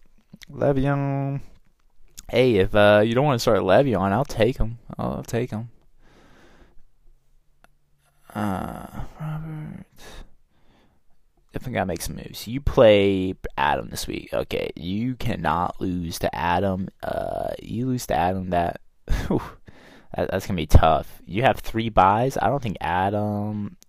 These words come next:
I don't think Adam has any buys this week, and you have three. So you and Adam could be a hella close game. Uh, Keegan and Julio. Julio's questionable.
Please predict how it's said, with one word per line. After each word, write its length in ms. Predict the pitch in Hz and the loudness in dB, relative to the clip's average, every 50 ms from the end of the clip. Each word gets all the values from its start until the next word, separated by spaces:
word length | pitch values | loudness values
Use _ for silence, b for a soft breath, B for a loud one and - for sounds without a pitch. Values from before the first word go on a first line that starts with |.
| _ _ _ - | _ _ _ -8
I 80 | - 151 | -4 -4
don't 120 | 190 170 | -2 -2
think 140 | 127 104 80 | -4 -4 -4
Adam 240 | 64 69 85 90 87 | -2 0 0 0 -2
has 220 | - 80 73 - - | -4 -8 -10 -10 -8
any 160 | 98 113 113 | -6 -6 -4
buys 280 | 95 - 69 71 78 82 | -4 -4 -4 -4 -6 -8
this 180 | 78 - - | -10 -12 -10
week, 200 | - 80 80 - | -8 -8 -8 -8
and 140 | 80 80 85 | -8 -8 -6
you 60 | 85 | -6
have 120 | 78 67 - | -4 -6 -6
three. 560 | - - - 92 87 92 95 90 87 85 B B B B B B B | -6 -8 -8 -8 -6 -4 -4 -4 -4 -6 B B B B B B B
So 340 | - - 101 98 95 87 - - - | -2 2 4 4 6 4 2 0 -4
you 440 | 62 82 92 95 104 117 143 170 | -6 -6 -4 -4 -2 0 0 0
and 100 | 160 120 | 2 2
Adam 280 | 85 82 90 92 87 85 | 4 4 4 2 2 -2
could 140 | - - 80 | -8 -10 -10
be 360 | 80 76 71 67 62 - - _ _ | -8 -8 -8 -8 -10 -12 -14 _ _
a 140 | - 50 50 | -10 -10 -10
hella 440 | - - - - 127 147 135 107 95 | -10 -8 -4 -2 0 0 0 0 -2
close 320 | - - 87 78 82 - | -2 -2 -2 -2 -2 -4
game. 420 | - 85 85 87 87 87 85 82 - B B B B B B B B B B B B B B - - _ _ _ _ _ _ _ _ _ _ _ _ _ _ _ _ _ _ _ - - - - - - _ _ _ _ - | -6 -6 -4 -4 -4 -4 -6 -8 -10 B B B B B B B B B B B B B B -20 -20 _ _ _ _ _ _ _ _ _ _ _ _ _ _ _ _ _ _ _ -20 -20 -20 -20 -20 -20 _ _ _ _ -16
Uh, 1000 | - 104 - 92 95 95 95 92 92 92 92 90 90 90 87 85 85 85 82 82 87 - _ - | -12 -8 -6 -4 -2 -2 -2 -2 -2 -2 -2 -2 -2 -4 -4 -4 -6 -6 -8 -8 -12 -14 _ -20
Keegan 500 | - - - - 139 127 120 120 113 107 | -20 -18 -12 -10 -8 -8 -6 -6 -6 -8
and 160 | 107 - - - - | -8 -10 -10 -12 -12
Julio. 760 | - 139 131 120 110 110 110 113 113 117 113 113 113 113 113 - - | -12 -12 -10 -10 -8 -6 -6 -4 -4 -4 -4 -6 -6 -8 -10 -10 -12
Julio's 380 | 131 - 98 - - - - - | -10 -10 -10 -12 -12 -14 -14 -14
questionable. 1040 | - - - - 127 - - - 127 120 113 117 113 113 110 113 110 110 110 107 | -10 -4 -4 -4 -4 -4 -6 -8 -8 -6 -4 -2 -2 0 0 2 2 0 0 -4